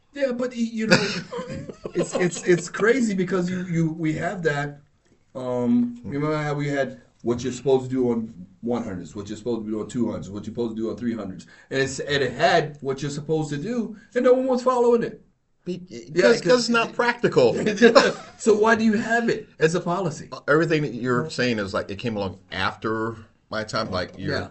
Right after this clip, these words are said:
Speaker 2: I'm, I'm just learning, but it's like those, those are the, that's when the whole trend of, I guess, your upper management just coming up with these brilliant ideas. And, uh,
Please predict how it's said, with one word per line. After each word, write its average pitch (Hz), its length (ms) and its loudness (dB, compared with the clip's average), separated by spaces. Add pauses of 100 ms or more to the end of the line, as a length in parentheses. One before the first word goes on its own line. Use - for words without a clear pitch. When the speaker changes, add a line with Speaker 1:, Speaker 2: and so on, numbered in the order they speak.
Speaker 2:
I'm, 101 260 -6
I'm 101 120 -6
just 98 180 -8
learning, 98 260 -4
but 107 120 -4
it's 120 160 -8
like 107 180 -2
those, 143 360 0
those 165 260 -4
are 156 200 -6
the, 123 280 -4 (260)
that's 165 200 -6
when 202 80 -2
the 143 80 2
whole 139 160 0
trend 120 400 -2
of, 95 120 -6
I 92 80 -4
guess, 95 400 -6 (260)
your 92 360 -6
upper 95 180 -6
management 92 480 -6 (640)
just - 260 -12 (160)
coming 95 200 -4
up 95 60 -8
with 92 200 -8
these 90 180 -8
brilliant 92 400 -4
ideas. 87 560 -8
And, 87 440 -8 (720)
uh, 95 340 -4